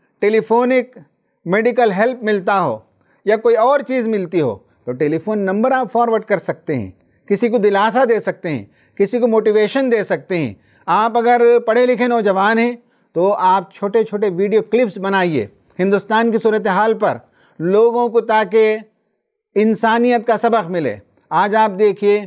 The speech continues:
कि मेडिकल हेल्प की जितनी बुनियादी चीज़ें हैं, खा वो इंजेक्शन हो, खा वो ऑक्सीजन सिलेंडर हो, खा वो एम्बुलेंस हो,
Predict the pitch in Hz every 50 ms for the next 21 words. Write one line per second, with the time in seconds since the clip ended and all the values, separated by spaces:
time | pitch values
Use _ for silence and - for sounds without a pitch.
0 | - _ _ _ _ _ _ _ - 185 190 196 196 196 196 196 196 190 180 180
1 | 165 165 190 233 247 247 285 240 277 269 247 214 185 208 247 262 254 214 - 247
2 | 233 190 185 214 214 - 240 247 247 233 196 226 226 233 233 233 240 240 262 262
3 | 208 190 214 190 180 180 147 123 110 - - 185 202 220 220 202 202 196 202 196
4 | - - - 254 240 202 156 117 104 - _ _ _ _ _ _ _ _ - 185
5 | 220 233 240 196 202 196 190 - 240 240 240 233 - - 220 208 208 208 208 220
6 | 247 233 190 151 120 113 - _ _ _ _ _ _ _ - 196 214 220 233 247
7 | 220 214 214 214 214 208 240 254 254 247 208 160 190 151 113 101 _